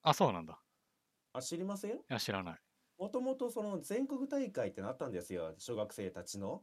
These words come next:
Speaker 1: うん。
Speaker 2: それがね、あのね、なんとね、連盟が発表して、
Speaker 1: うん。
Speaker 2: 完全に廃止になったんですよね。大会もなくそうって、全国大会をっていう。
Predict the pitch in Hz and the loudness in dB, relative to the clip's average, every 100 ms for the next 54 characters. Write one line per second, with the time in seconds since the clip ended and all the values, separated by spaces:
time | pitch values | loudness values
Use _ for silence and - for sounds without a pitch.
0 | - 104 95 87 82 _ _ _ _ _ | -2 0 0 -4 -10 _ _ _ _ _
1 | _ _ _ - 196 247 254 233 185 95 | _ _ _ -10 -4 -2 -2 0 0 0
2 | 101 101 98 90 80 87 156 120 80 78 | -2 -2 -2 -2 -4 -4 -4 -4 -6 -6
3 | 76 82 143 175 175 170 165 165 165 165 | -6 -4 -2 -2 0 2 4 4 6 6
4 | 165 160 156 151 165 156 92 73 95 98 | 4 2 0 -2 2 2 2 0 -6 -6
5 | 123 113 - 113 98 78 110 95 220 240 | -6 -6 -4 -2 0 -2 -4 -2 0 -2
6 | 214 226 214 190 165 - 160 151 147 85 | -2 -4 -4 0 0 0 -2 -4 -4 -8
7 | 73 - 76 87 - 117 120 113 110 98 | -10 -12 -14 -16 -12 -8 -4 -4 -6 -6
8 | 92 87 101 - 160 160 73 87 92 87 | -6 -6 -4 -2 -2 -4 -8 -8 -8 -8
9 | 82 78 71 67 - 65 | -8 -8 -10 -14 -16 -20